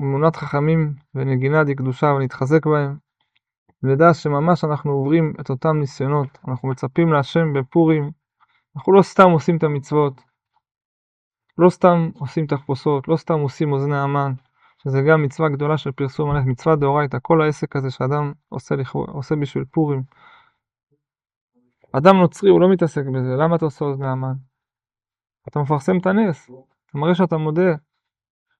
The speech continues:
שיש חכמים שתיקנו לנו את הנס, לעשות זכר לנס כמו שהשם ציווה בתורתו הקדושה. לכן יש הרבה מצוות עשה מהתורה בכל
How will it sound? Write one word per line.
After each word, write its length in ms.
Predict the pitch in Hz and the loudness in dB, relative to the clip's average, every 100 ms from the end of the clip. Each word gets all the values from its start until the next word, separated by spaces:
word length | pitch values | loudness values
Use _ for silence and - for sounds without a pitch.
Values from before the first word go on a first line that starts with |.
| _ _ _ _ 220 | _ _ _ _ -18
שיש 300 | 185 165 170 | 0 2 2
חכמים 560 | 165 - 170 202 170 135 | 0 0 6 6 6 0
שתיקנו 480 | - 147 147 - 202 | -8 -8 -4 0 2
לנו 300 | 196 170 139 - _ | 2 0 -4 -12 _
את 60 | |
הנס, 440 | 139 180 170 - _ _ _ _ _ | -2 0 0 -4 _ _ _ _ _
לעשות 280 | 135 - 160 | -6 -2 2
זכר 260 | 185 185 175 | 2 4 2
לנס 260 | 170 170 | 2 -2
כמו 160 | - 175 | -2 -2
שהשם 260 | 170 175 | 0 -2
ציווה 240 | 165 165 170 | -4 -2 0
בתורתו 500 | 165 160 156 160 170 | 0 -2 -2 0 0
הקדושה. 400 | 151 143 - 123 | 0 -4 -4 -4
לכן 240 | 127 170 170 165 - - _ _ | -4 -2 -2 -4 -12 -20 _ _
יש 180 | 139 - | -10 -6
הרבה 400 | 147 139 165 196 | -4 0 2 2
מצוות 520 | 190 160 143 - 175 | 2 -2 -6 0 0
עשה 240 | 160 - 175 | 0 -2 0
מהתורה 460 | 160 143 147 165 | 0 -2 -2 -2
בכל 460 | 151 139 - 208 185 | -2 -4 -2 0 0